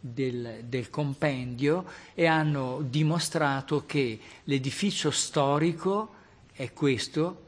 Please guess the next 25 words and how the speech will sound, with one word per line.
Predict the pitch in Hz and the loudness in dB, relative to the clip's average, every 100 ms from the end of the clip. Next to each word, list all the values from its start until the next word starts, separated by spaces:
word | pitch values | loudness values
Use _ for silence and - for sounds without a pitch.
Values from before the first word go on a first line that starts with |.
| - - - - - - | -20 -20 -20 -20 -20 -20
è | - 156 151 151 | -4 0 0 0
un | 160 143 - | 0 -2 0
po' | 151 160 | 0 0
più, | 156 147 156 151 139 - - | -2 0 4 4 2 -4 -12
eh, | |
a-, | 139 123 120 117 113 110 110 107 101 - - 127 127 - | -10 -8 -6 -6 -6 -8 -8 -10 -14 -20 -6 -4 -4 -6
arretrato | 127 131 135 156 156 139 127 123 - 160 175 - - | -6 -4 -2 -2 -2 -2 -2 -4 0 0 0 -10 -14
rispetto | - 139 - 151 139 - | -4 -4 -2 -2 -2 -2
a | 151 | -4
come | - 143 131 120 135 | -4 -6 -6 -8 -8
è | 139 | -8
nel | 135 120 | -8 -10
piano | - 131 131 127 123 120 | -4 -4 -4 -6 -6 -6
regolatore | 135 127 123 117 127 123 | -6 -4 -6 -6 -6 -4
attualmente, | 123 - 127 120 120 107 98 - 110 - - - | -8 -6 -6 -4 -8 -8 -10 -10 -12 -14 -20 -14
perché | - 135 | -6 2
attualmente | 151 156 165 156 151 156 156 165 170 165 - | 2 4 2 4 4 2 2 0 0 -4 -14
nel | - 131 | -6 -4
piano | - 143 143 | -2 -2 0
regolatore | 143 160 160 156 139 135 143 151 156 | 0 0 0 -2 0 0 0 0 0
abbiamo, | 139 127 131 123 127 131 131 127 127 127 | -4 -4 -4 -4 -6 -6 -4 -4 -6 -8
eh, | 127 123 | -8 -8
l'edificio | 131 135 135 - - 151 | -4 -2 -2 -6 -6 -6
storico | - 131 131 131 139 - | -2 -2 -2 0 -2 -2
che | 131 123 113 | -6 -6 -6